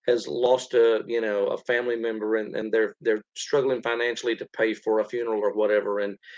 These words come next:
and in just a matter of minutes, those funds are raised, and they're raised by maybe people that, that you haven't seen in years, but people that you connected with at some time in the past that still has a fondness for you. And, and, you know, it'll, it'll, it'll, it,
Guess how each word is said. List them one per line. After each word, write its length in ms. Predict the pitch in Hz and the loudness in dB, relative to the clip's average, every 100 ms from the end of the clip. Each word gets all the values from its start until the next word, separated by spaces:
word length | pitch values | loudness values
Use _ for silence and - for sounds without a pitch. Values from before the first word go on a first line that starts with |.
| - | -2
and 140 | 151 156 | 2 4
in 120 | 147 | 4
just 220 | 156 165 | 4 4
a 60 | 156 | 4
matter 280 | 143 143 139 | 4 6 6
of 120 | 117 | 6
minutes, 420 | 131 143 127 - | 2 2 0 0
those 220 | - 120 - | -2 -2 -2
funds 320 | - 131 113 | -2 -2 0
are 180 | 98 92 | -2 0
raised, 500 | 107 123 135 113 - | 2 2 2 -2 -4
and 160 | 123 | 0
they're 100 | 120 | 0
raised 380 | 120 135 151 131 | 2 0 0 0
by 160 | 127 117 - - - - | 0 0 -8 -20 -20 -4
maybe 240 | 143 175 | 0 2
people 280 | 175 165 156 | 4 2 4
that, 160 | 147 104 | 2 2
that 160 | 135 131 | 0 0
you 140 | 139 | 0
haven't 240 | 151 135 | 2 0
seen 280 | - 156 151 | -4 -2 0
in 160 | 139 131 | 0 0
years, 380 | 143 180 131 101 | 0 2 2 0
but 160 | - | -8
people 300 | - 139 131 127 | -8 -4 -2 2
that 160 | 127 - - - | 2 2 -14 -8
you 140 | 156 | -2
connected 520 | - 151 147 147 147 | 4 4 4 2 -2
with 320 | 127 135 131 | 2 4 4
at 160 | - 104 | -2 -4
some 200 | - 147 | -4 -2
time 180 | 139 131 | -2 -2
in 60 | |
the 60 | 120 | -4
past 500 | - 127 147 139 - | -2 0 0 0 -6
that 120 | 117 | -8
still 280 | - - 127 | -4 0 2
has 180 | 123 113 | 2 0
a 40 | 113 | -2
fondness 460 | 117 120 123 113 | -4 -4 -2 -4
for 200 | - 113 | -4 -2
you. 200 | 107 110 | 0 -2
And, 100 | 107 - - - - - | -2 -6 -20 -20 -10 0
and, 300 | 139 131 131 | 2 2 2
you 100 | 135 | 2
know, 140 | 131 | 4
it'll, 320 | 139 139 127 - | 4 4 4 4
it'll, 340 | 123 120 - - | 4 4 0 -2
it'll, 320 | 113 117 113 | 0 -2 0
it, 180 | 139 135 | 0 -2